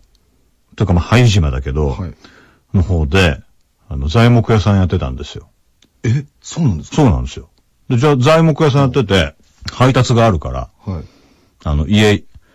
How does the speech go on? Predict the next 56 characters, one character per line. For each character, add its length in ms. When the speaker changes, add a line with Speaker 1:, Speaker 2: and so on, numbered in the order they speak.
Speaker 1:
家 260
一 160
軒 300
分 300
の、 260
あ 80
の、 80
材 200
木 260
を 40
骨 260
組 140
み 80
積 140
ん 160
で、 260
Speaker 2:
は 100
い。 40
Speaker 1:
下 80
ろ 120
し 100
て、 220
現 200
場 100
に 80
下 60
ろ 40
し 100
て 60
っ 60
て 100
仕 120
事 160
や 60
っ 40
て 60
た 60
ん 40
だ 100
け 60
ど、 100
バ 160
イ 60
ト 100
で。 120
Speaker 2:
は 40
い。 40
Speaker 1:
ま 100
あ、 40
そ 100
の 140
時 340
は 380
も 160
う 40
ず 120